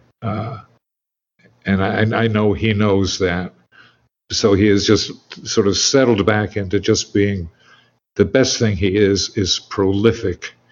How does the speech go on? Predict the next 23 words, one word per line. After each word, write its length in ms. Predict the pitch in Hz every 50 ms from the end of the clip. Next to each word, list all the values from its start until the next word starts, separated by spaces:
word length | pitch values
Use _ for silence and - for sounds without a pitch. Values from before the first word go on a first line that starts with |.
| - - - - - - _ _ -
at 140 | 110 110 101
an, 160 | 113 113 - - _ _ _ _ _ _ -
at 120 | 110 104
an 220 | 101 107 113 - _ -
astonishing 960 | 117 - - - - - - - 135 120 117 107 101 98 92 - - 98 90
level. 440 | 95 98 95 92 87 80 82 104 110 - _ _ _ _ _ _ _ _ _ _ _ _ _ _ _ _ _ _ _ _ _ _ -
And 400 | 120 107 101 98 92 87 - - - _ _ _ _ _ _ _ _ _ _ _ _ _ _ _ _ _ -
working 400 | 120 135 135 135 135 147 127 110
for 140 | - 113
somebody 400 | 98 - 139 127 113 113 110 107
like 260 | 104 104 107 104 101 -
that, 220 | 113 107 107 110 120
it 160 | 120 120 -
doesn't 380 | - 120 117 - - 127 110 110
make 260 | 113 113 107 - 117
any 160 | 104 104 104
difference 480 | 95 - 113 104 - - 104 98 92 -
who 160 | - 113 101
gets 300 | - 107 95 - - -
the 80 | 104 90
credit 380 | - - 107 101 92 92 92
for 160 | - - - 95
what. 380 | 90 98 98 90 95 101 -